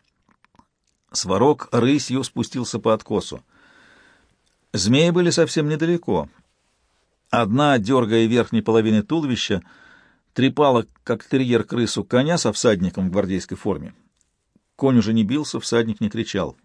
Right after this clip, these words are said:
Вторая прянула навстречу Сварогу. Понимая, что конь тут бесполезен, он слетел с седла, развернул Рыжика головой к откосу и силой хлопнул по крупу. Рыжик припустил на откос, кажется, с превеликим облегчением.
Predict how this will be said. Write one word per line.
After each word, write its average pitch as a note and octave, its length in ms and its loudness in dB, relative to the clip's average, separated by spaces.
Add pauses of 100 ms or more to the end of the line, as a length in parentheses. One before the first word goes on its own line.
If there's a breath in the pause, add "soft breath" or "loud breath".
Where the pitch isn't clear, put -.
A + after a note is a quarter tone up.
(280)
Вторая B2+ 380 2
прянула C3 480 2
навстречу A#2 440 0
Сварогу. A2 500 0 (1080 soft breath)
Понимая, A#2+ 520 4
что A#2+ 220 -2
конь A#2 300 2
тут G#2 120 -2
бесполезен, A2+ 680 0
он G#2+ 100 2
слетел A#2 440 -2
с - 80 -12
седла, A#2+ 420 -2
развернул A2 480 0
Рыжика F#2+ 340 -4
головой G#2 340 0
к - 80 -6
откосу A2+ 560 -4 (240)
и C#3 120 -2
силой D3+ 400 0
хлопнул C3+ 460 -2
по B2+ 120 0
крупу. G#2+ 380 -6 (260)
Рыжик G2 400 -4
припустил A#2 680 -2
на A2+ 200 4
откос, D#3+ 500 -4 (120)
кажется, B2+ 460 -2
с - 80 -10
превеликим A#2+ 540 -2
облегчением. G#2 640 -4